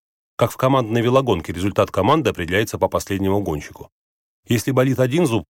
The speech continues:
вас вряд ли успокоит, что здоровы все остальные. Если левая туфля жмёт, нам не легче от того, что правая впору. Мы склонны обобщать, и если остро недовольны одним аспектом жизни,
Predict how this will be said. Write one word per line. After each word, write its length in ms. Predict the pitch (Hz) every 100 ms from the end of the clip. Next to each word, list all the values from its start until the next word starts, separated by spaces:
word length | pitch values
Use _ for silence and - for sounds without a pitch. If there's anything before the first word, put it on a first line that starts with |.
| _
вас 260 | 110 117 -
вряд 220 | 131 117
ли 60 |
успокоит, 440 | 101 - 92 113 98
что 160 | -
здоровы 360 | 87 95 101 85
все 160 | - 90
остальные. 580 | - 90 80 71 65 _ _ _ _ _ _
Если 240 | 113 123
левая 320 | 131 135 117
туфля 340 | - 135 117 110
жмёт, 320 | 107 156 - _ _
нам 200 | 104 120
не 80 | 117
легче 320 | 107 135 -
от 100 | 101
того, 180 | - 98
что 180 | - 98
правая 380 | 98 90 85 82
впору. 460 | - 87 76 - _ _ _ _ _ _ -
Мы 140 | 123
склонны 360 | - 131 117 107
обобщать, 560 | 101 98 - 156 -
и 60 | 101
если 260 | 110 -
остро 320 | 113 135 - 98
недовольны 520 | 95 104 117 98 90
одним 380 | 90 92 147 147
аспектом 440 | - 101 - 85
жизни, 300 | 76 71